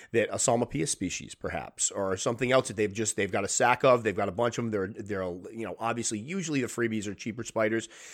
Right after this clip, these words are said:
and so they send them out there. So it's not that they're trying to hurt anybody. It's not that they're trying to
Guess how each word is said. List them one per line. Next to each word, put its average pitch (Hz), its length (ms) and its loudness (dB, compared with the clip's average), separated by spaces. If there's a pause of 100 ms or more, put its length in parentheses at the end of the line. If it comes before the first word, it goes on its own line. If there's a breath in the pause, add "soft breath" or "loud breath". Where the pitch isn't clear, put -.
(180 loud breath)
and 135 160 2
so 156 100 4
they 135 140 2
send 131 260 0
them 120 100 0
out 147 200 4
there. 95 120 -2
So 135 200 2
it's 135 160 2
not 170 240 6
that 151 100 0
they're 139 80 4
trying 135 240 6
to 110 60 -2
hurt 175 200 4
anybody. 160 360 8
It's 113 100 -2
not 131 220 4
that 117 120 -4
they're 113 120 2
trying 117 460 2
to 107 380 0